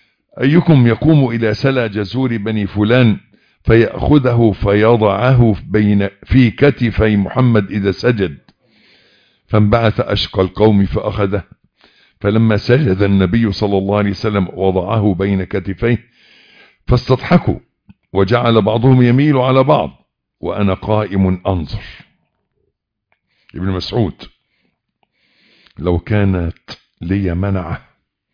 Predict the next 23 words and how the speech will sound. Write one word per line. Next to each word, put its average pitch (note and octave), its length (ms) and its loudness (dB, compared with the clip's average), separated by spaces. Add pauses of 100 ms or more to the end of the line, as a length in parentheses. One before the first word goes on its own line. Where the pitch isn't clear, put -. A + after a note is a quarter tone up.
(920)
طرحته E2+ 680 -4
عن E2 120 -4
ظهر D2+ 340 -10
رسول C#2+ 340 -10
الله B1+ 300 -20 (920)
صلى - 200 -8
الله E2+ 140 -4
عليه F2 100 -6
وسلم، D#2+ 340 -8 (160)
والنبي F#2 440 0
صلى F2 280 -4
الله F2+ 140 -4
عليه F2+ 120 -4
وسلم F2+ 320 -4
ساجد E2 480 -4 (840)
ما F#2 120 -4
يرفع F2+ 280 -6
رأسه، - 380 -12 (880)
حتى - 280 -8
انطلق F2+ 380 -6
إنسان F2+ 540 -6 (880)
فأخبر F#2 480 -6
فاطمة، F#2 500 -8